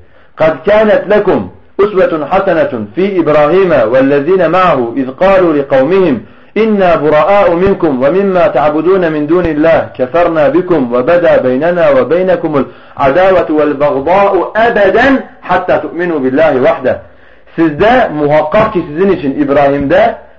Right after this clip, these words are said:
ve İbrahim'le beraber olanlarda güzel örnekler vardır.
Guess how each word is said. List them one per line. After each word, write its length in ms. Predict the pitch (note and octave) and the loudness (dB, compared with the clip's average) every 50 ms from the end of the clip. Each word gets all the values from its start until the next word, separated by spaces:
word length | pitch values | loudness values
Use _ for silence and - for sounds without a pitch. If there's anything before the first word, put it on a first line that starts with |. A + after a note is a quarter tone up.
| - | -2
ve 120 | B2+ C#3+ D3 | 0 2 2
İbrahim'le 680 | D#3 C#3+ C#3 D3 D3+ D3 D3+ F#3 G#3 G#3 F#3+ E3 C#3 | 2 0 2 2 2 2 2 2 2 2 2 0 2
beraber 420 | C#3 C#3+ C#3+ C#3+ C#3 D3 F3+ F#3 F3 | 2 2 2 4 4 2 2 2 2
olanlarda 460 | E3 D#3 D3+ D3 C#3+ C#3 C#3 D3+ - - - - | 2 0 0 2 0 0 2 2 0 0 -2 -6
güzel 320 | C3+ C#3+ C#3 F#3 A3 A3 G#3+ | -8 -4 0 0 0 0 0
örnekler 600 | - F3 E3+ D3 C#3+ D#3 D3+ D3 D3+ F3+ F#3 F#3 | 0 0 0 0 0 0 -2 0 0 0 2 2
vardır. 340 | F3 D#3 C3 A2 G2+ G2 - | 2 2 2 0 0 -4 -6